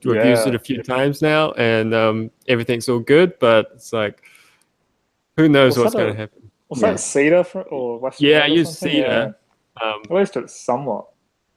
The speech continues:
Speaker 1: Yeah,
Speaker 2: re-,
Speaker 1: it's
Speaker 2: repelling of
Speaker 1: ki-,
Speaker 2: water.
Speaker 1: and it's kinda stable. Like, I, I think I picked cedar 'cause it was so stable. It was
Speaker 2: Yeah.
Speaker 1: as, as stable as I think it would, it, I could get given all the crazy angles I was gonna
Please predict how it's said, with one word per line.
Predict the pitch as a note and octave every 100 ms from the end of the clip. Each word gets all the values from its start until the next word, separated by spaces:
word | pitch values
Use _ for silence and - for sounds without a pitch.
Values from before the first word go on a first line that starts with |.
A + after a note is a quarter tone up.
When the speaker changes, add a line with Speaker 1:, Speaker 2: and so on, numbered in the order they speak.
| _
Speaker 1:
Yeah, | D#3 E3 D#3 D#3 D#3+ C#3 C3+
Speaker 2:
re-, | D3
Speaker 1:
it's | D#3 - F3+
Speaker 2:
repelling | A#2+ - A2+ B2 D#3 - -
of | A2+
Speaker 1:
ki-, | A2
Speaker 2:
water. | A2+
Speaker 1:
and | D3 D#3
it's | C#3+ -
kinda | - D3+ C3+
stable. | - - B2+ B2 B2 B2+ A#2+
Like, | A2+ A#2 - -
I, | - C3
I |
think | B2 D3 C3+
I | A2+
picked | - C3
cedar | - C3+ A#2+ A#2+
'cause | A#2 G2+
it | G#2
was | G#2
so | - A#2
stable. | A#2+ - C3 C3 C#3+ C#3+ -
It |
was | A2 - A2
Speaker 2:
Yeah. | A#2+ G#2+
Speaker 1:
as, | G#2 G2+ - _ _ _ -
as |
stable | - C3+ C3
as | A#2+
I | A2+
think | A2 C3+ B2 A2+ -
it | - - -
would, | A#2 A2+ -
it, | A#2+ -
I | A#2
could | A2 G2
get | G2+ A2 A#2 -
given | - A2 A2 G#2 - -
all | A#2
the | G#2+
crazy | - A2 G#2 G#2+
angles | G#2+ G#2 G2
I | G#2
was | F#2+
gonna | G#2+ G#2